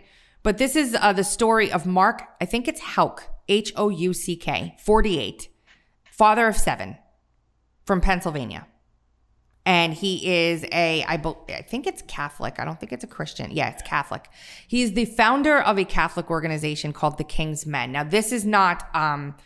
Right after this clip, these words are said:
this is not mentioned really very many places in the reporting on this, but he goes to, um, pray at abortion centers, right? And he sits outside, and he had a son with him to do this. He brings his son, and, and his son, uh, you know,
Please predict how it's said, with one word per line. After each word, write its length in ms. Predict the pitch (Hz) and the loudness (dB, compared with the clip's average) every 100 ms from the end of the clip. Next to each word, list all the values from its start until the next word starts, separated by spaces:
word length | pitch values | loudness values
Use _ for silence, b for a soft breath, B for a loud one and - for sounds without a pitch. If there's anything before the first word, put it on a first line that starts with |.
| b b b | b b b
this 140 | 214 214 | 0 2
is 100 | 254 | 2
not 200 | 240 170 | 2 2
mentioned 520 | 165 160 175 196 170 | 2 2 0 -4 0
really 300 | 190 185 185 | 0 2 0
very 300 | 151 160 165 | 2 0 2
many 200 | 175 175 | -2 -2
places 560 | - 175 170 185 175 | 0 0 0 -2 -4
in 100 | 165 | -4
the 60 | 147 | -4
reporting 460 | 143 139 170 190 214 | -4 -2 2 4 4
on 140 | 220 | 2
this, 220 | 233 233 | 2 0
but 220 | - - B B B B - | 0 0 B B B B -2
he 220 | 277 311 | 2 4
goes 340 | 247 220 214 | 6 4 2
to, 480 | - 214 196 185 175 | 0 4 4 4 0
um, 420 | 170 165 156 156 - | 0 0 0 0 4
pray 520 | - 247 170 139 175 - | 6 8 6 2 -4 0
at 140 | 165 | 0
abortion 480 | 170 196 185 151 143 | 2 0 -2 -4 -6
centers, 560 | 127 127 82 87 - - - | -6 -6 -8 -8 -10 -14 -2
right? 320 | 160 160 - B B B | 0 0 -4 B B B
And 140 | 180 | 0
he 120 | 196 | 2
sits 220 | 208 220 220 | 2 2 2
outside, 280 | 214 190 | 4 2
and 120 | 175 180 | 2 2
he 60 | |
had 100 | 180 | 0
a 40 | 185 | 0
son 280 | - 196 | 0 2
with 140 | 180 160 | 2 -2
him 540 | 143 139 147 - - | -2 -4 -6 -12 -10
to 120 | - 175 | -4 0
do 160 | 160 | 0
this. 220 | 117 139 | -2 -6
He 80 | 160 | -6
brings 260 | 151 147 151 | -4 -6 -6
his 120 | 180 | -6
son, 280 | - 156 156 | 0 2 2
and, 240 | 143 143 | -4 -6
and 140 | 156 160 | -6 -4
his 140 | 156 | -2
son, 360 | - 175 175 - | 0 2 0 -6
uh, 140 | 123 - | -8 -6
you 100 | 170 | -4
know, 140 | 165 | -4